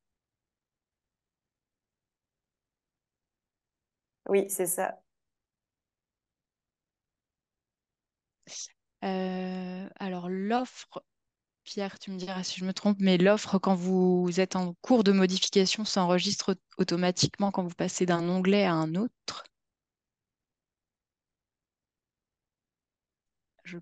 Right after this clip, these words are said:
Speaker 2: pense que ça doit être ce petit bouton. Et
Speaker 1: Et on le voit pas dans ton partage, en fait,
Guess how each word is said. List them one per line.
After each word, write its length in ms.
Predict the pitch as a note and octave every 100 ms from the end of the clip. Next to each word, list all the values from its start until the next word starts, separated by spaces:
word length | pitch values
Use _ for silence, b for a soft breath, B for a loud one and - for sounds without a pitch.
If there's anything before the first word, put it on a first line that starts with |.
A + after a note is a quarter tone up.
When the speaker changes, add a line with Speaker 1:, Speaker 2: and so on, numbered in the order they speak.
| -
Speaker 2:
pense 220 | G#3 -
que 120 | -
ça 160 | F#3 F3+
doit 140 | F3+
être 80 | F3+
ce 120 | -
petit 260 | F#3 - F#3
bouton. 540 | F#3 F#3 - F#3+ G3+ - _ _ _ _ _ _ _ _ _ _ _ _ _ -
Et 280 | G3+ G#3 - _ _
Speaker 1:
Et 100 | F#3
on 60 | F3
le 60 | E3
voit 180 | D#3+
pas 100 | E3+
dans 140 | E3+ E3
ton 120 | E3+
partage, 480 | D#3+ D#3+ - E3+ E3
en 80 | E3
fait, 360 | - F3 -